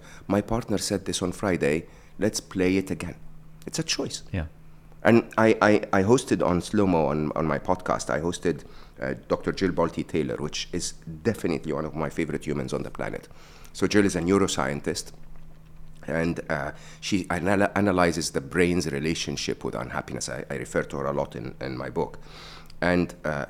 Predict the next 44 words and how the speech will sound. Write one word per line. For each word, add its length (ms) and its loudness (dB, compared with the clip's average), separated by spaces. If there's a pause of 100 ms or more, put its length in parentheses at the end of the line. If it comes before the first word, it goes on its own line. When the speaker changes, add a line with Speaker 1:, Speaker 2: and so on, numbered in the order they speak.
Speaker 1:
she, 480 2
her 220 2
studies 500 6
will 120 2
show 280 4
you 240 2
that 320 0 (400)
from 400 8
the 100 6
time, 220 6
take 220 2
any 200 10
negative 360 6
emotion, 440 -4
take 160 -4
Speaker 2:
Yeah. 100 2
Speaker 1:
anger, 260 2
for 200 -4
example. 380 -8 (460)
From 220 6
the 100 6
time 320 6
an 200 4
event 540 2
triggers 460 2
you, 260 -8 (880)
to 120 4
the 100 4
time 360 6
you're 120 4
flooded 600 4
with 340 0
stress 320 2
hormones, 720 0 (400)
to 100 2
the 120 6
time 340 6
you 80 4
take 240 4
a 60 6
reaction 420 2
or 80 0
you 140 -2
don't, 520 0